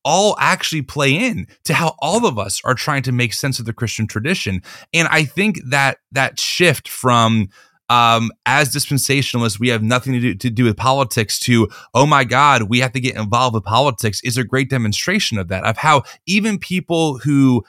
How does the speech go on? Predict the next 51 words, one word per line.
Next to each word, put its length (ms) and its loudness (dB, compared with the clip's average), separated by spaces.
might 240 0
not 220 0
think 400 0
that 160 0
they 140 -2
are 320 4
actually 360 -2
adapting 500 -2
to 80 -6
culture 460 -4
and 280 0
actually 420 -2
being 200 0
influenced 520 -2
by 140 -2
culture 560 -4
actually 580 0
are, 340 6
and 140 0
their 100 2
theology 560 0
shifts 420 -4
along 480 -2
with 280 0
it. 120 -2
And 120 2
that's 200 0
not 100 0
necessarily 380 -4
a 60 -2
bad 280 0
thing. 160 -2
That's 200 0
just, 260 -4
I 120 -2
think 220 -2
it's 180 -4
safe 160 -2
to 80 -6
say 180 -2
that's 240 -2
just 140 -4
how 360 2
life 440 0
is. 400 2
I 40 0
mean, 100 2
when 100 4
you 80 2
look 120 -2
at, 100 -2